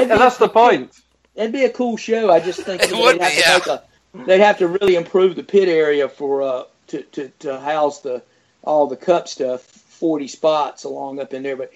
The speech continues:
Speaker 2: yeah, it would be fun. But I do think that, you know, a, a, a natural terrain, proper road course – needs to be in the thing. And, you know, you could put either, you know, Sonoma, that, that, you know,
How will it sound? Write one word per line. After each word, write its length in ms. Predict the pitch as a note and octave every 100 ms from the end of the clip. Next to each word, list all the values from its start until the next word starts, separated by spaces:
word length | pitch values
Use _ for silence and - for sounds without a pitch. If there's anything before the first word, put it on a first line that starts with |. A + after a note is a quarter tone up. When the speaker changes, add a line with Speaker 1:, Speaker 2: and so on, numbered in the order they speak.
| _ -
Speaker 2:
yeah, 220 | E3+ E3+
it 240 | G#3 G3
would 120 | G#3+
be 100 | F3+
fun. 260 | F3 G#3 F#3+
But 120 | E3+
I 100 | F3
do 220 | E3 A#3 B3
think 380 | G3 F#3 D#3
that, 180 | E3 D3 - _ _ _ _ _ _ _ -
you 100 | F3+
know, 160 | D#3+ D3
a, 160 | D3+ -
a, 360 | D#3+ D3+ C#3+ D3
a 20 |
natural 440 | D3+ F3 G3 G3 F#3+
terrain, 540 | F#3 F3 E3+ D#3+ D#3
proper 400 | - E3+ F3 F3
road 380 | D#3+ D#3+ D#3 D3+
course – 540 | - C#3+ C#3 C3+ - _ _ _ _ _ _ -
needs 320 | E3 D#3+ -
to 100 | D3
be 300 | C3+ D3+ D3
in 360 | C3+ D3 C#3+ C#3
the 120 | C3+
thing. 260 | D3 C#3+
And, 140 | D3+ D#3
you 160 | E3 E3+
know, 60 |
you 160 | C#3+ E3+
could 140 | D#3+
put 160 | - E3+
either, 200 | E3 D3+ - - _ _ -
you 80 |
know, 120 | D#3 C#3+
Sonoma, 840 | - D3 D#3 E3+ F3+ F3 E3+ D#3+
that, 220 | C#3+ C3+ D3
that, 420 | D3+ C#3 - -
you 160 | E3
know, 80 | D3